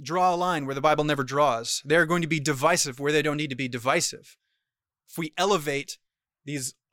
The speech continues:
non-essentials to the point of an essential, we are, we are really saying that you need Jesus and, you need Jesus and. Galatians were adding circumcision to their faith. They said, "You need Jesus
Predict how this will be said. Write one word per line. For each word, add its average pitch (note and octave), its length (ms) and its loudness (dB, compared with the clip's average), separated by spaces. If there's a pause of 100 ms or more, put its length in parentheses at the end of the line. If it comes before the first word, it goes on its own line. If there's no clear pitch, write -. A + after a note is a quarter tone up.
(140)
non-essentials F3 920 0
to D3+ 100 -8
the C#3+ 80 0
point F3 260 0
of C#3 80 0
an C3 120 -2
essential, E3+ 460 0
we D3 140 -2
are, C3+ 220 0 (260)
we F#3 180 -2
are F#3 120 4
really G3 220 0
saying G3+ 340 0
that D3 140 -2
you G3+ 140 0
need F#3 220 0
Jesus E3 460 2 (220)
and, D#3 440 0 (720)
you E3+ 140 -2
need F3+ 160 2
Jesus E3 400 0
and. D#3+ 400 -2 (480)
Galatians D#3 480 0
were D3 120 2
adding D3+ 420 0 (180)
circumcision D3+ 720 0
to D3+ 120 -6
their D3+ 360 0
faith. C3+ 420 -4
They D3 120 0
said, D3 220 0
"You E3 120 -4
need D#3 300 -6 (220)
Jesus D#3 480 2